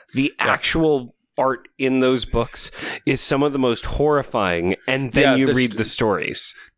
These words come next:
Speaker 2: I mean, the stories themselves, I think, ha-, like, aren't, don't live up to the art all that much, but
Speaker 1: Sure.
Speaker 2: they do,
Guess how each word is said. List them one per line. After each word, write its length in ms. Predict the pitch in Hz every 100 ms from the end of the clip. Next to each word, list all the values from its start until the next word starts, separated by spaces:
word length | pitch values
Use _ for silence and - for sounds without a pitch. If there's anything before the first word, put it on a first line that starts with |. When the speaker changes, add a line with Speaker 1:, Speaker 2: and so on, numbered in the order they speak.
| -
Speaker 2:
I 80 | 185
mean, 200 | 202 -
the 80 | 208
stories 400 | - 262 247 202
themselves, 500 | 170 - 165 165 165
I 60 |
think, 240 | 156 165 160
ha-, 160 | 147 - -
like, 300 | 139 123 - _
aren't, 300 | 139 143 143 - - 127
don't 300 | 156 147 139
live 280 | 135 143 131
up 360 | 131 131 -
to 680 | - - 131 123 123 123 127 - - -
the 100 | 120
art 320 | 113 123 139
all 200 | 113 123
that 200 | 127 113
much, 520 | 120 139 - - - -
but 60 |
Speaker 1:
Sure. 520 | 139 117 95 78 76 - - _
Speaker 2:
they 140 | - 147
do, 400 | 127 170 156